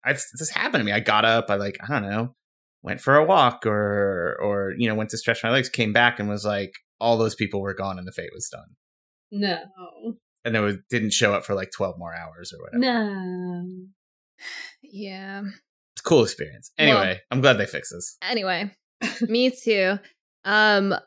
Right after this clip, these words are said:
Speaker 3: I guess we'll wrap up the episode then. Thank you, everybody, for listening. If you wanna follow up with us, you can on social media. I am on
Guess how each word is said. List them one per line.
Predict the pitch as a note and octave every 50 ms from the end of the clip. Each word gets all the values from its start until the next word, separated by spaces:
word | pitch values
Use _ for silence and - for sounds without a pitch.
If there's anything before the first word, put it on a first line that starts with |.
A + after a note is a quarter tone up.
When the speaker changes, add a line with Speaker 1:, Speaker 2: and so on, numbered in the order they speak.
| - -
Speaker 3:
I | A3+
guess | A3 A3+ A3 - -
we'll | B3 A#3 A#3 A3+ A3 G#3 F#3+
wrap | G3+ G#3+ G#3 G#3+ A3 -
up | - A3+ A3 -
the | - G#3+ F#3 -
episode | - - F3+ - A3 G3+ - - G#3 G3 G3 G3 F#3+ F#3+ F#3 -
then. | G#3 G3 G3 G3 G#3+ B3+ B3 G3+ -
Thank | A3+ A3 G#3
you, | A3 A3 -
everybody, | - - B3 B3+ B3+ A3 A#3+ A#3 A3
for | G#3+ - - G#3+ G3+ G3
listening. | F#3+ F3+ G3+ G3+ F#3+ - - G#3+ A3 A#3 C4 D4+ E4
If | D4 -
you | B3+ A#3+
wanna | A#3 A3+ A#3
follow | A3 - G#3 G#3+ A3 G#3
up | G#3+ A3 -
with | B3 B3+
us, | D4 E4 F4+ - -
you | A#3 A3+
can | - G#3+ G#3+ G#3+ G3
on | - - F3+
social | - - F#3 F#3 F#3 - F3+
media. | F#3 F#3+ G3 G3+ A#3 B3+ C4+ C4+ -
I | - G3
am | G3 G3 F#3+ F#3
on | - - G3 F#3+ F#3 F#3 F#3 G3